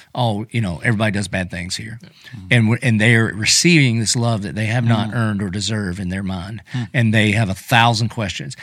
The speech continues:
Speaker 1: Their worldview does not even have a category for it.
Speaker 3: Right.
Speaker 1: So I think that's some James stuff.
Speaker 3: Mm-hmm.
Speaker 2: I love that.
Speaker 3: Yeah.
Speaker 1: That's some, like, "Hey, you say you have faith, show me your works."
Speaker 3: Right.
Speaker 1: And we go here. And it's
Speaker 3: Yeah.
Speaker 1: not so that,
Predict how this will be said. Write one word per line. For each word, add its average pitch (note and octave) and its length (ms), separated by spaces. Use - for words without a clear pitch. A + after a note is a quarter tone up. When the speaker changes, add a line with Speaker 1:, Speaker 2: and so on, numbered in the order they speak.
Speaker 1:
Their C#3 260
worldview A#2+ 440
does G#2 140
not A#2+ 120
even G2+ 160
have A2 120
a E2 40
category G#2 460
for C3 200
it. A#2+ 60
Speaker 3:
Right. - 360
Speaker 1:
So - 380
I D#3 140
think B2 200
that's A#2 200
some G2 140
James F#2 360
stuff. - 460
Speaker 3:
Mm-hmm. G#2 240
Speaker 2:
I - 40
love - 160
that. - 100
Speaker 3:
Yeah. G2+ 220
Speaker 1:
That's C3 240
some, G#2 180
like, F#2 340
"Hey, F#2+ 400
you B2 100
say B2+ 200
you A#2 100
have A2 160
faith, A#2 340
show B2 160
me A2 100
your G2+ 100
works." - 480
Speaker 3:
Right. G#2 100
Speaker 1:
And G#2+ 80
we G#2+ 100
go F#2+ 160
here. F#2 320
And C3+ 120
it's C3 100
Speaker 3:
Yeah. D3 100
Speaker 1:
not E3 120
so D#3 220
that, C3+ 240